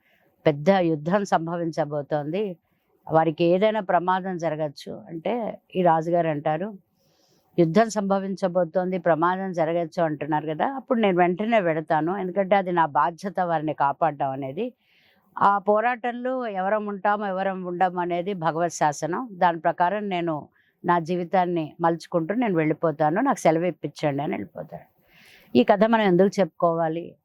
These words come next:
దీనివల్ల మనకు అర్థం ఏంటి, అంతరార్థం ఏంటి అంటే, ఇలా ఉన్న ప్రతి ఒక్కరు కూడా జీవితంలో ఆనందంగా ఉంటారు. మీ డాలర్లు కానీ, మీ కోట్ల ఆస్తులు కానీ, మీ డబ్బులు కానీ, మీ బంగారం కానీ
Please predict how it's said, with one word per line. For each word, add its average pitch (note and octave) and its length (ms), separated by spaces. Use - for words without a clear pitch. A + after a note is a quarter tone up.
దీనివల్ల F3 380
మనకు F3 280
అర్థం D#3 360
ఏంటి, D#3 300
అంతరార్థం D#3 760
ఏంటి D3 240
అంటే, C#3 380
ఇలా A3 240
ఉన్న A3 260
ప్రతి F3 320
ఒక్కరు D#3+ 380
కూడా D3+ 220
జీవితంలో D3 580
ఆనందంగా C#3+ 580
ఉంటారు. C#3 400
మీ F3 140
డాలర్లు D#3+ 520
కానీ, D3+ 360
మీ D#3 160
కోట్ల D#3 340
ఆస్తులు D3+ 460
కానీ, D3 280
మీ D3+ 120
డబ్బులు C#3+ 360
కానీ, D3+ 300
మీ D3 120
బంగారం D3 580
కానీ C#3+ 280